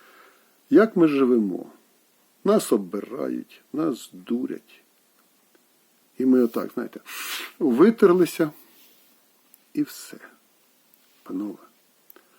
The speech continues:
безкарність породжує вседозволеність. Народу,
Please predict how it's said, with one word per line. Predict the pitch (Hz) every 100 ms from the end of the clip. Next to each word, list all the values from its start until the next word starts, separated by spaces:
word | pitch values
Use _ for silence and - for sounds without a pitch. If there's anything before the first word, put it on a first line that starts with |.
| _ _ -
безкарність | 98 98 - - 117 143 151 165 156 _ _ _ _ _
породжує | 95 90 101 120 120 117 117 123 _
вседозволеність. | - - 98 101 92 - - - - - - - - _ _ _ _ _ _ _ _ _ _ _ _ _ _ _ _
Народу, | 113 127 139 202 180 208